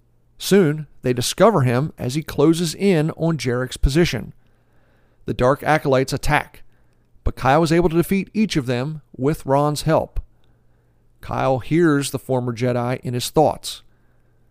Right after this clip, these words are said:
as Ron speaks to him, telling Kyle to trust his feelings and reach out with the Force. After defeating the three acolytes, Kyle finds Jan tied to a pillar. He frees her,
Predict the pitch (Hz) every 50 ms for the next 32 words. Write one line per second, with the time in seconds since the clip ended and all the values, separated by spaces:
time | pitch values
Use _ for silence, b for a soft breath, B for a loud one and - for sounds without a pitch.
0 | _ _ _ _ _ - - 113 107 107 127 131 139 156 185 170 - - - 110
1 | 95 - - 131 117 117 117 120 143 156 - _ _ _ _ _ _ _ - -
2 | 156 190 208 170 139 - 120 123 123 120 127 147 156 151 135 - - - - 147
3 | - - - 190 175 156 - - - 170 160 - - 185 185 170 127 101 53 -
4 | - - - - - _ _ _ _ _ - 135 113 117 139 139 - - 160 147
5 | 131 123 - 110 135 - 131 - - 165 131 - - - - - - - _ _
6 | _ _ _ _ _ _ _ _ _ _ _ _ _ _ _ _ _ _ _ _
7 | _ - - 123 - 120 110 123 - - 139 135 139 131 127 127 120 117 - 127
8 | 127 123 123 131 143 139 - 120 120 120 131 135 - - - - - - - -
9 | - 113 123 135 143 151 147 - - 127 131 135 143 147 131 127 131 139 151 151
10 | 127 95 104 127 135 135 - _ _ _ - - - 110 110 117 131 139 143 139
11 | - - 165 151 113 - - - _ _ _ _ _ - _ - _ _ _ _
12 | _ _ - - 131 123 - - 156 185 208 196 131 127 120 120 135 151 143